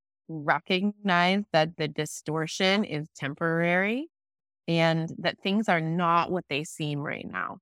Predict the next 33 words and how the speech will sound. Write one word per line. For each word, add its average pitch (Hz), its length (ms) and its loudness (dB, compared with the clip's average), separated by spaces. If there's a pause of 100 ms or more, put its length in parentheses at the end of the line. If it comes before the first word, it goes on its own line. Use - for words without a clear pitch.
(640)
I 170 100 0
know 180 220 4
that's 185 220 2
gonna 185 180 0
be 165 120 2
important 160 400 -4
for 156 100 -8
someone 147 340 -6
to 151 120 -8
hear 156 240 -8
today, 180 460 0 (340)
no 170 80 0
matter 151 320 2
what 147 200 -2
timeline 151 420 -2
you're 147 100 -6
tuning 147 300 -6
into 160 240 -8
this 185 240 -2
on, 202 320 2 (260)
replays 175 1000 2
or 143 320 -8
not. 160 380 2 (1000)
Everything 175 1120 2 (140)
is 160 240 -2
changing. 151 880 -2 (360)
It 156 100 2
is 160 160 0
not 175 380 4
possible 175 500 -2
for 156 140 -10
us 156 220 -6
to 170 140 -8